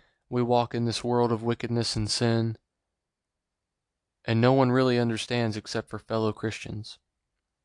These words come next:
And some of those don't even understand.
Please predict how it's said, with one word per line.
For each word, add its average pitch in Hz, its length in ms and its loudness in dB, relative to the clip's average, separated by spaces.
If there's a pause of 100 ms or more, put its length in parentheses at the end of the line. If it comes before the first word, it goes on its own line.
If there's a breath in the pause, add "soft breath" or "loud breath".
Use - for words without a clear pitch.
(1300)
And 110 140 0
some 135 260 2
of 127 60 0
those 123 240 2
don't 104 200 0
even 101 180 -4
understand. 98 580 -10